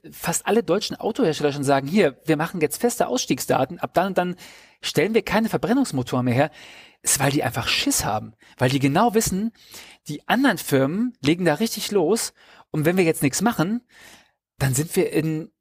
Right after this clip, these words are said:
zehn, fünfzehn Jahren irgendwann weg vom Fenster. Wir verkaufen dann vielleicht noch schön unsere Cash-Cows ab und, äh,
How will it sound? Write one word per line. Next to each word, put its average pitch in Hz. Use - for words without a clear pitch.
zehn, 175
fünfzehn 185
Jahren 151
irgendwann 170
weg -
vom 208
Fenster. 127
Wir 139
verkaufen 175
dann 190
vielleicht 170
noch 151
schön 185
unsere 156
Cash-Cows 208
ab -
und, 165
äh, 165